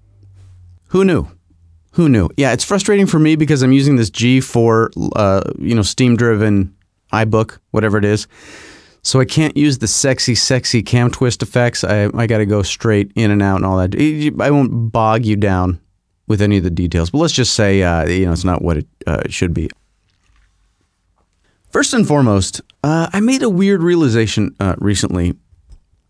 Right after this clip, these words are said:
I'm driving in the car and I'm with Princess, uh, Trooper. And I have to call her Princess Trooper now 'cause she's a karate girl. She'll kick my, uh, anus. So I'm in the car, I'm with the princess, and, um,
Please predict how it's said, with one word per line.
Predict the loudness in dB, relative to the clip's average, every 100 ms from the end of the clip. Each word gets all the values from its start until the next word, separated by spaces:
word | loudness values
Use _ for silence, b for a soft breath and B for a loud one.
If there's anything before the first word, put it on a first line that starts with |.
| _ _ _ -2
I'm |
driving | 0 2 2
in | 0
the | 0
car | 0 0
and | 2
I'm |
with | 0 -2 -6 -12 -12 _ _
Princess, | -4 -2 0 -2 0
uh, | 0 0 -2 -6 _ _ _
Trooper. | -2 -2 -2 -6 -12 _ _ _ _ _ _ -20 _ _ _ _ _ _ _ _ _ _ _
And |
I | -4
have | -2
to |
call | -2 -2
her |
Princess | 0 0 -2
Trooper | -2 0
now | 2 2
'cause | 0
she's | -2 -2
a | -2
karate | -2 0 0
girl. | 0 0
She'll | -2 -4
kick | -4 -4 -2
my, | 0 0 0
uh, | 0 -2 -4
anus. | -4 -4 -8 b b b b b b b b b b b
So | b -2
I'm | 0
in |
the | 2
car, | 2
I'm | 2
with | 0
the | -2
princess, | -2 0 0 0 -2 -4
and, | -2 0 2
um, | 2 0